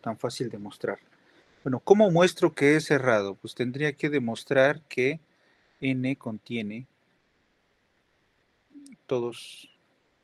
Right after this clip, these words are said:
sus puntos de acumulación.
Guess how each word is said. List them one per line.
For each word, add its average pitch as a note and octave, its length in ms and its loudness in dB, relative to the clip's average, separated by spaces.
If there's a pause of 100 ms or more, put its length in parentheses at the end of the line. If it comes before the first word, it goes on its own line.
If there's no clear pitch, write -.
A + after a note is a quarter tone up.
(1120)
sus - 640 -12 (1000)
puntos A2+ 380 -12
de A2 60 -4
acumulación. C3 640 -4